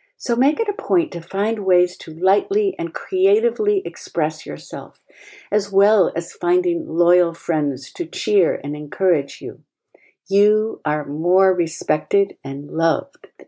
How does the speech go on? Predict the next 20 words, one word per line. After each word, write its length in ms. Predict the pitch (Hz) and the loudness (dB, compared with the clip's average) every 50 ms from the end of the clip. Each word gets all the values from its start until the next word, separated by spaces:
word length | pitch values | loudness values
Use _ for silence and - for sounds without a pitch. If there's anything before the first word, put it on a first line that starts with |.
| - - | -8 -2
than 180 | 160 151 151 156 | -2 0 0 0
you 140 | 156 156 156 | 0 0 -2
realize. 880 | 147 160 156 151 143 139 131 120 107 104 - - - - - - - _ _ _ _ _ _ _ _ _ _ _ _ _ _ _ _ _ _ _ _ _ _ _ _ _ _ _ _ - | -2 -2 -2 0 0 0 0 -2 -4 -6 -10 -12 -16 -16 -16 -16 -18 _ _ _ _ _ _ _ _ _ _ _ _ _ _ _ _ _ _ _ _ _ _ _ _ _ _ _ _ -2
As 180 | - 302 254 285 | 0 2 4 4
you 80 | 349 | 4
pick 240 | 339 - 269 262 - | 4 4 0 2 2
up 120 | 202 - - | 0 0 0
the 80 | 185 | -2
gold 500 | 170 - 180 170 170 165 165 170 175 175 | 2 2 4 4 4 4 4 4 2 0
in 180 | - 156 160 160 | -2 -2 -2 -2
your 120 | 156 147 | -2 -4
Cancer 520 | - - - 170 160 156 156 - - 147 143 | -6 -6 -4 -2 -2 -2 -2 -4 -8 -8 -8
South 460 | - - - 151 143 147 147 - - | -8 -8 -6 -6 -6 -6 -8 -10 -10
Node, 400 | 160 147 143 143 143 143 143 - _ _ _ _ _ - - | -8 -6 -4 -4 -6 -6 -8 -12 _ _ _ _ _ 0 0
you'll 140 | 180 175 | 0 0
find 380 | 175 - 208 202 208 208 202 190 | 2 0 2 4 4 4 4 2
that 140 | 180 175 - | 2 2 2
any 240 | 190 196 220 233 226 | 2 2 2 2 2
leftover 580 | 208 190 185 185 185 - 202 190 190 185 190 180 | 2 2 2 2 0 0 0 2 2 2 0 -4
tendencies 960 | - - 185 175 170 175 170 170 160 156 - - 160 156 160 160 156 - | -4 -2 -2 -2 0 0 -2 -2 -4 -8 -8 -8 -6 -6 -6 -6 -10 -14